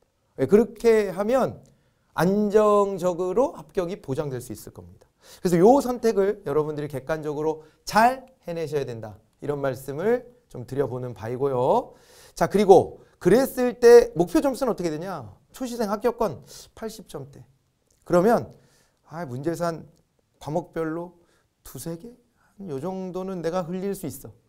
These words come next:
라는 생각으로 공부하는 거예요. 무조건 틀리라는 얘기는 아닌데 흘릴 수도 있어라고 마음 놓고 공부하는 것과 틀리는 게 하나라도 있으면 안 돼. 틀려봐야 하나?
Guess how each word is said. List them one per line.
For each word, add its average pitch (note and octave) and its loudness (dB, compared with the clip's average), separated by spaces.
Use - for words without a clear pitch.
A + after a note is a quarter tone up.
라는 A3+ 2
생각으로 A#3 0
공부하는 D3+ -12
거예요. G#2+ -20
무조건 A3+ 0
틀리라는 G4 -4
얘기는 G3 -2
아닌데 A#2+ -10
흘릴 D4+ -4
수도 C4 -4
있어라고 G#3+ 4
마음 D#3+ 0
놓고 F#3 -6
공부하는 D3+ -4
것과 A2+ -4
틀리는 E4 -2
게 C#4+ 4
하나라도 C4+ 2
있으면 F3+ -2
안 D3 -2
돼. F3 -2
틀려봐야 C#4+ 2
하나? D#4+ -12